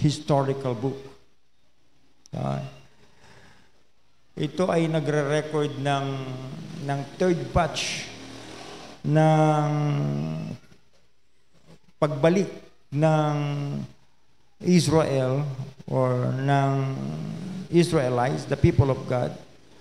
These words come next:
from captivity back to Jerusalem. Siya yung nag-lead sa third batch.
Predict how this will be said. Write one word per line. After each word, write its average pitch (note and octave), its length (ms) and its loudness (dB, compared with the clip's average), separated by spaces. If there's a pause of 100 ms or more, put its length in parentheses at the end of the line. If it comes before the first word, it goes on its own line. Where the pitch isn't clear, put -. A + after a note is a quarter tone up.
(520)
from D#3 720 4
captivity D3+ 800 2 (400)
back D#3 320 2
to D#3 160 4
Jerusalem. C#3 640 4 (2000)
Siya F#3+ 180 6
yung F#3 120 4
nag-lead D#3+ 440 4
sa - 80 -2
third D#3 320 2
batch. - 560 -2